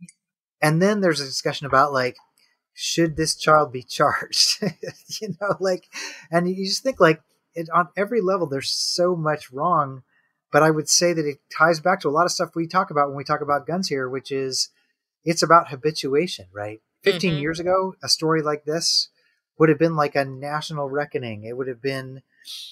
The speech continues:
Speaker 1: um, you know, where have we gone wrong? Even, like, ten years ago.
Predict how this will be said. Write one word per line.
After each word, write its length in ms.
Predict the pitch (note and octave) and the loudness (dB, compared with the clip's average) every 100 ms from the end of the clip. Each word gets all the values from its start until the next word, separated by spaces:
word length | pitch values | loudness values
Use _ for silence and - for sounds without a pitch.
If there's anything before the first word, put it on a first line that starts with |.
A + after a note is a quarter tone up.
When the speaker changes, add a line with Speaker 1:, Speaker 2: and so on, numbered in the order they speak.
| - _ _ - | -20 _ _ 4
Speaker 1:
um, 440 | C3+ C3 A#2 G2+ _ _ _ _ _ _ _ _ _ _ _ | 6 6 0 -14 _ _ _ _ _ _ _ _ _ _ _
you 100 | C#3 | -2
know, 360 | C3 B2 A#2+ A#2 _ B2+ | 2 4 2 -4 _ -6
where 260 | C#3 F#3+ F3+ | 2 2 2
have 80 | E3 | 0
we 80 | D#3+ | -2
gone 300 | D#3+ D#3 D#3 | 0 -2 0
wrong? 340 | E3+ E3 C#3+ | 0 2 0
Even, 240 | G3 G3+ | -2 -2
like, 220 | F3+ F3+ - | 0 0 0
ten 280 | - A#3+ C4+ | -8 -6 -4
years 200 | G#3+ C#3+ | -2 -2
ago. 460 | B2+ A2+ A2 G#2+ | 0 0 0 -6